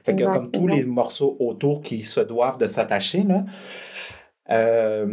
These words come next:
Speaker 1: mais je pense que c'est important de revenir puis de réaffirmer, ben, c'est quoi le rôle, tu sais, du recruteur,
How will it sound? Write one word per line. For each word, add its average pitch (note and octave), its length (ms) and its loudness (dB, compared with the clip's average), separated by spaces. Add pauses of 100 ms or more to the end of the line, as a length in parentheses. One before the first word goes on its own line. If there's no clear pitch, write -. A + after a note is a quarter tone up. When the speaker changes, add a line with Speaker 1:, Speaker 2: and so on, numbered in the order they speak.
(260)
Speaker 1:
mais A#2+ 120 2
je - 80 -4
pense D3 160 2
que C#3+ 100 0
c'est - 140 -2
important C3+ 640 2
de D3+ 140 2
revenir B2+ 880 0
puis - 80 -8
de G#2+ 100 2
réaffirmer, A2 640 2
ben, A2 120 2
c'est F#2+ 200 -2
quoi B2+ 180 2
le A2 140 2
rôle, A2+ 420 0
tu - 80 -14
sais, A#2+ 120 0
du A2+ 120 -8
recruteur, A2 580 0